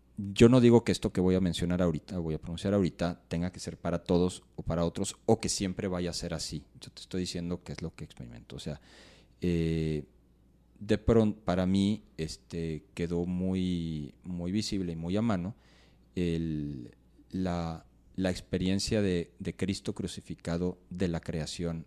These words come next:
herida por el mal, la huella del mal en el mundo. Un bebé no tendría por qué sufrir, y las cosas no son como deberían de ser. Y todo eso lo ve Cristo. Entonces, te acomoda muchas cosas. O sea, ¿qué significa un crucifijo? Un crucifijo no es un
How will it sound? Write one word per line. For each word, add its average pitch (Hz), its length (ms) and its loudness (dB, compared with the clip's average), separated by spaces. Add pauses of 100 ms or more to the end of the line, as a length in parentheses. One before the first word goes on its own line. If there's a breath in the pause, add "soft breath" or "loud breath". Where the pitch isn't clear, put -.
herida 82 420 -4
por 76 220 -10
el 76 120 -6
mal, 135 180 -6 (880)
la 82 160 2
huella 104 380 6
del 80 120 -2
mal 80 180 0
en 78 140 -4
el 73 80 -8
mundo. 71 280 -6
Un 104 120 4
bebé 101 220 6
no 101 140 2
tendría 85 280 -4
por - 160 -8
qué - 100 -8
sufrir, - 460 -8 (300)
y 90 100 2
las 85 180 2
cosas 92 360 -2
no 92 120 0
son 101 240 -2
como 82 280 -6
deberían 73 340 -6
de 73 80 -6
ser. - 240 -10 (640 soft breath)
Y 95 100 6
todo 127 420 12
eso 104 200 6
lo 90 120 4
ve 80 80 -2
Cristo. - 320 -8
Entonces, 123 460 2 (580 loud breath)
te 95 300 6
acomoda 95 480 2
muchas 98 340 0
cosas. - 320 -2
O - 40 -6
sea, 82 160 -4
¿qué - 120 0
significa 120 520 2
un 107 60 0
crucifijo? - 580 -6
Un - 80 -6
crucifijo 92 560 -4
no 90 120 0
es 87 140 -4
un 90 160 -4